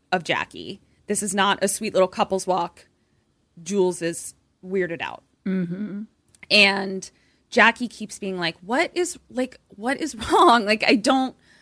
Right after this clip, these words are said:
Speaker 1: understand what is happening." And,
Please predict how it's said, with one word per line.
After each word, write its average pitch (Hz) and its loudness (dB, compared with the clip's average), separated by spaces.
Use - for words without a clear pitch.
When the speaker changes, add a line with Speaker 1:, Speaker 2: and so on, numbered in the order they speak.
Speaker 1:
understand 240 2
what 196 4
is 190 -6
happening." 196 -2
And, 185 2